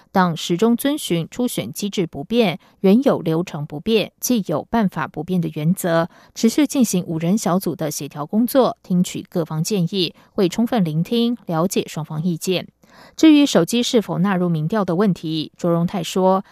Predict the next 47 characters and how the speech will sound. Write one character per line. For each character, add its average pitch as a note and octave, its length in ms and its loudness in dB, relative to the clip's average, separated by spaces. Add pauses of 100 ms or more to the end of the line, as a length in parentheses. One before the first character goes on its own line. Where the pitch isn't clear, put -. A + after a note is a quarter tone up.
(140)
他 C#4 160 4
已 A3+ 40 6
经 A3+ 200 2
要 A#3+ 160 4
求 F#3+ 160 -2
民 E3 200 0
调 F#3+ 160 2
中 G#3 200 0
心 G#3+ 320 0 (240)
就 G3+ 280 6
社 A#3 180 0
会 F#3 140 0
现 G3+ 240 0
状、 G3+ 340 2
合 - 160 -4
理 E3+ 140 0
加 A3 240 -2
权、 E3 480 -6
有 D#3 120 -2
效 F3 200 0
防 D#3+ 260 -4
弊 A#3+ 160 -4
以 E3 160 -6
及 D#3+ 160 -6
执 D#3+ 160 -8
行 E3 240 -6
方 A#3 220 0
式， - 340 0 (220)
先 C#4+ 260 2
完 F3+ 180 2
成 F3 220 0
详 F3+ 260 0
实 E3+ 220 -4
评 D#3+ 260 -4
估 F#3 240 2
再 G#3+ 240 -2
行 D3+ 220 -6
讨 D3 160 -10
论， E3 320 0 (220)
目 D4 120 2
前 D#3+ 240 0
尚 E3+ 360 0
无 D#3 340 -4 (100)
任 G3 220 0
何 D3 220 -8
定 D#3 200 -8
见。 - 340 -6